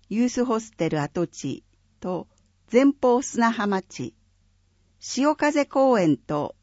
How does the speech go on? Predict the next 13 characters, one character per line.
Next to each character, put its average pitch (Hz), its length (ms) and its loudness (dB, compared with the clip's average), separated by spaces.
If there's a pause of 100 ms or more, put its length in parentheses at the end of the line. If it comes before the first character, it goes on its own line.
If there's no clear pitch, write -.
前 254 240 4
方 240 300 4
砂 226 300 0
浜 202 320 -2
地。 - 360 -12 (1080)
七 - 280 -4
月 311 260 0
二 285 160 6
十 180 280 2
六 151 260 -4
日、 160 580 0 (440)
土 196 140 -2
曜。 175 360 -2